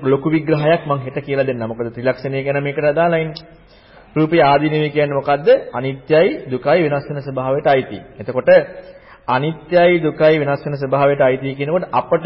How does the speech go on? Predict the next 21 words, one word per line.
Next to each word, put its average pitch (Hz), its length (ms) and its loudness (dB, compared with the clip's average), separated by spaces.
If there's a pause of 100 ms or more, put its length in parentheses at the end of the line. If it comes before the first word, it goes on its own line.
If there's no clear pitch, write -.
(120)
පේන 147 340 0
දේ 147 220 2
තමයි 143 380 -2
ඇති 127 320 -2
දේ 156 180 2
නැති 151 240 -2
බව. 117 180 2 (960)
අපි 175 180 -4
අනිත්‍යයි 135 420 0
කියලා 135 180 -2
අපට 143 200 -2
මූලිකව 139 440 -4
පේන්නේ 143 280 -4
මොකද්ද? 139 340 -2 (680)
ඇති 135 280 -2
දේ 214 160 2
නැති 190 200 -2
බව 185 180 4
එක 202 120 0
ලෝකෙට 214 320 4
අයිති. 110 300 0